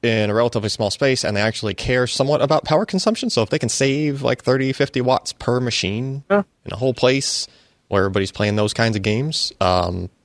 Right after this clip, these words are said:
Speaker 1: and
Speaker 2: Sort of
Speaker 1: also
Speaker 2: like the Mustang Ranch, right?
Speaker 1: Yeah. A-, and
Speaker 2: Had to save that power.
Speaker 1: a-, and also, the other key to that was it wasn't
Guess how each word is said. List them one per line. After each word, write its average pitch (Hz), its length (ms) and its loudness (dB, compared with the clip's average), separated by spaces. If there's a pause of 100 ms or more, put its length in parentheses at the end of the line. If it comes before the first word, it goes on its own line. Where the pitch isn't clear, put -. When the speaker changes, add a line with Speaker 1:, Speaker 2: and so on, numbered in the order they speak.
(460)
Speaker 1:
and 104 300 0
Speaker 2:
Sort 117 220 0
of 127 60 0
Speaker 1:
also 117 180 2
Speaker 2:
like 127 80 2
the 120 60 0
Mustang 113 420 -4
Ranch, 127 400 -4
right? 107 260 -4 (1300)
Speaker 1:
Yeah. 127 200 2 (360)
A-, 180 240 0
and 180 120 4
Speaker 2:
Had 117 60 4
to 104 40 -4
save 117 220 0
that 104 180 2
power. 147 380 0 (520)
Speaker 1:
a-, 147 200 0
and 156 160 2
also, 151 800 2 (680)
the 135 300 0
other 165 160 4
key 202 240 -2
to 180 120 0
that 143 200 2
was 131 340 2
it 135 120 -2
wasn't 233 400 -2